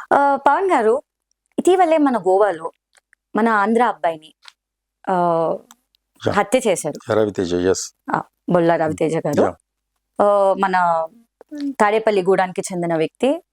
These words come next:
Speaker 1: ఒక సాఫ్ట్‌వేర్ ఎంప్లాయీ. అలాంటి వ్యక్తిని చంపడానికి అసలు ఏ-, ఏం జరిగిందంటారు అక్కడ?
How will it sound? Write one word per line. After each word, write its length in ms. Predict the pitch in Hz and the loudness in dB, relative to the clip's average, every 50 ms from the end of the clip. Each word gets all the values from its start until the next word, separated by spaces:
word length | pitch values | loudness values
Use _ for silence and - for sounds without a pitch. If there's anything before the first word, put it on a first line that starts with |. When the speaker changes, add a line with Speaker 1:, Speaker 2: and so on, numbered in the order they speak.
| - - | -14 -12
Speaker 1:
ఒక 120 | - - | -10 -6
సాఫ్ట్‌వేర్ 500 | - - 190 190 - - - 247 226 202 | -2 0 0 0 0 0 -2 0 0 0
ఎంప్లాయీ. 500 | 185 165 143 - 165 156 156 156 214 302 - _ _ _ _ _ - | 0 -4 -4 -6 -4 -4 -2 -4 -6 -8 -12 _ _ _ _ _ 0
అలాంటి 320 | - 233 285 349 381 403 370 | 2 2 2 2 0 0 0
వ్యక్తిని 440 | 294 269 214 190 - 247 247 247 | 0 0 0 -2 -2 0 0 0
చంపడానికి 840 | 240 - 214 202 175 156 208 196 185 185 180 175 165 - 220 262 - _ _ _ _ _ _ _ _ _ _ _ _ _ - - | 0 0 -2 -4 -2 0 0 0 0 -2 -4 -4 -4 -4 -4 -4 -4 _ _ _ _ _ _ _ _ _ _ _ _ _ -10 -8
అసలు 540 | - - 220 214 196 202 190 175 180 247 - _ _ _ _ _ _ _ _ _ _ - | -4 0 2 2 2 4 2 2 0 -2 -4 _ _ _ _ _ _ _ _ _ _ 0
ఏ-, 240 | 175 220 226 233 - | 2 2 2 2 2
ఏం 280 | 240 233 240 277 349 381 | 0 0 2 2 0 0
జరిగిందంటారు 640 | 320 330 277 254 233 226 214 202 180 - 180 170 165 | 2 2 2 0 0 -2 -2 -4 -4 -2 -2 -2 -2
అక్కడ? 280 | 160 - 165 165 180 | -2 -4 -4 -4 -4